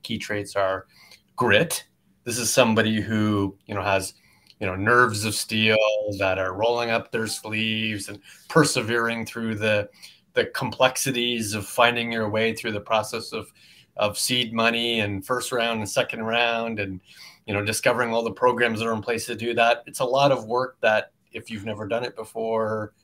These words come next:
you're really on sort of the leading edge, you're the learning edge. That's number one. Number two, that you can, you can tell a story, right? That you pitch well, that, uh, that the narrative of what you're trying to become, because it,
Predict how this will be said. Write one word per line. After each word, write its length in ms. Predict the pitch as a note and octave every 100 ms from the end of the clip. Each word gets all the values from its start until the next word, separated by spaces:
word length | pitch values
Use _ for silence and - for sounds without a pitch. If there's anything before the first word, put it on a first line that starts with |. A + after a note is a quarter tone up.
| -
you're 160 | G#2+
really 340 | A2 G#2+ G#2+ G#2
on 320 | G2+ G2+ F#2
sort 220 | - G2+
of 100 | G2+
the 60 | G2+
leading 340 | G#2 G2+ F#2+
edge, 240 | - -
you're 140 | - G#2
the 80 | A2
learning 320 | A2 G#2+ G2
edge. 260 | - - -
That's 180 | - G#2+
number 160 | A2 G2+
one. 160 | - _ _ - - - -
Number 220 | A2+ A2+
two, 400 | - C#3 F3 - _ _ _ _ _ _ -
that 120 | C#3
you 80 | A2+
can, 220 | - A#2 -
you 100 | A#2+
can 120 | C3
tell 200 | - G#2+
a 40 |
story, 340 | F#2+ - F2+ - _
right? 200 | A2 A2+
That 260 | A2 G#2 - - - _
you 220 | A2 G#2
pitch 440 | G#2 - C3+ - -
well, 300 | F#2 - -
that, 340 | A2+ G#2+ G2 _ _ _ -
uh, 540 | G#2 G#2 G#2 G#2 G#2+
that 280 | A2+ A2 - -
the 160 | A2 A#2+
narrative 960 | A2+ A#2 C#3 D3 C#3+ C3 B2+ A#2 G#2+ -
of 240 | B2 G#2
what 240 | G2+ A2+ A#2
you're 120 | A2
trying 340 | - A2+ A2
to 80 | A2
become, 580 | G#2 G2+ A#2+ A#2 A2+ A2
because 540 | G#2 G2+ A2 G2+ -
it, 200 | A2 A2